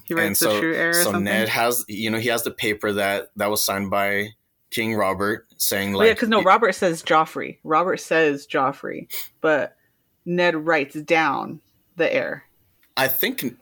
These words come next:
Speaker 2: King Robert was actually starting to believe Ned around this time because Ned was already telling him, like, "Hey, I don't think that's your son, bro." And
Speaker 1: <laughs>
Speaker 2: so I think that's when he's like, "You know what? Like, I don't know what craziness is going on, but I trust you, Ned." So I think that's when he,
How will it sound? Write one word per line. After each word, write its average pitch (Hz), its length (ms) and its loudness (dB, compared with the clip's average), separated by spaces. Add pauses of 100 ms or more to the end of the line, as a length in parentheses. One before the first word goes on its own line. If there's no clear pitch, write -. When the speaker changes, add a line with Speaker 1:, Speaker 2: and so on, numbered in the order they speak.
(260)
Speaker 2:
King 156 280 0
Robert 113 340 2
was 107 240 2
actually 113 400 -2
starting 107 360 0
to - 120 -2
believe 95 400 -2
Ned 85 260 -4
around 90 240 -2
this 90 160 -2
time 90 180 -4
because 95 360 -2
Ned 131 220 0
was 185 140 2
already 127 300 2
telling 117 240 -2
him, 98 100 -2
like, 92 220 -4
"Hey, 95 440 -2
I - 60 -6
don't 156 180 -4
think 143 160 -6
that's 117 200 0
your 98 80 2
son, 107 400 0
bro." 95 300 0 (600)
And 101 500 0
Speaker 1:
<laughs> - 100 -6
Speaker 2:
so 127 120 4
I 120 60 4
think 151 200 0
that's 131 220 0
when 123 80 0
he's 117 180 0
like, 101 140 -2
"You 110 80 0
know 113 100 0
what? 117 260 0
Like, 110 200 -2
I 113 60 0
don't 135 180 0
know 135 480 0
what 113 400 -2
craziness 110 580 -2
is 107 120 -2
going 101 260 0
on, 101 280 0
but 101 220 -6
I 110 560 0
trust - 460 -2
you, 92 160 -4
Ned." 85 280 -4 (260)
So - 140 0
I 107 60 0
think - 220 -4
that's 110 240 -2
when 101 120 -2
he, 98 600 0